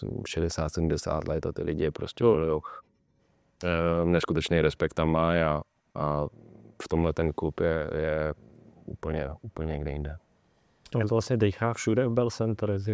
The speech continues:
Speaker 2: kromě toho, že tam visí ty banery pod stropem, tak tam byly i sedačky, ne, s číslama, že jsem tam někde viděl tu sedačku čtyřka, byly, nebo to, to, co,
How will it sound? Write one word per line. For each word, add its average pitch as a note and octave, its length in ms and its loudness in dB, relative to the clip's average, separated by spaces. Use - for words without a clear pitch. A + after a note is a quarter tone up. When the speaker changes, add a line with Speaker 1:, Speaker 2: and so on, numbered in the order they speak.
Speaker 2:
kromě G#2+ 240 4
toho, G#2+ 140 4
že A2 100 4
tam A2 240 4
visí G#2+ 280 0
ty A2+ 120 4
banery A2 360 6
pod - 180 -2
stropem, G2+ 460 4
tak - 120 -18
tam G#2+ 120 4
byly A2 140 4
i B2 40 0
sedačky, B2 460 0
ne, A2 140 0
s - 40 -8
číslama, A2 480 2
že G#2+ 100 0
jsem A#2 120 -2
tam G#2+ 160 2
někde A2 180 4
viděl G#2+ 200 6
tu A#2 100 -2
sedačku A2 360 0
čtyřka, - 440 0
byly, G#2+ 360 4
nebo G#2+ 220 0
to, D2+ 140 -6
to, G#2+ 240 -4
co, - 200 -2